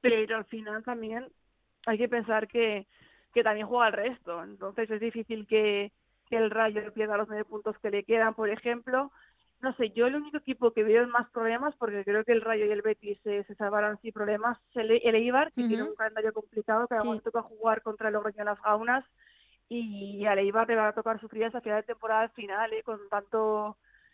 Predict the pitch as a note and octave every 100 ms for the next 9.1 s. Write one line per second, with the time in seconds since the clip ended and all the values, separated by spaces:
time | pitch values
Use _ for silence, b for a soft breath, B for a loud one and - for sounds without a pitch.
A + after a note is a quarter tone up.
0 | b B3 A3+ A3+ A#3 B3 B3 B3 B3 B3
1 | A#3+ G#3+ A3+ A3+ A3+ A3 B3 A#3 A3+ A3+
2 | A3+ A3 A#3 A3+ G#3+ A3+ A3 A3+ A#3 -
3 | F#3+ - A3+ A#3 A#3+ A#3 - A#3+ C4+ A#3
4 | A3 A3 A#3 A3+ A3 G#3+ A3 G#3 G#3+ G3
5 | F#3+ - - A#3 G#3+ A#3 A#3 C4 C4 C#4
6 | A#3 B3 B3 B3 A#3 A3+ A3 A3 G#3+ G#3+
7 | - A3+ C4+ - - G#3+ G#3 G3+ G#3+ -
8 | _ G#3+ G3+ F3+ A3 A3+ - A#3 A3+ A3+
9 | A#3+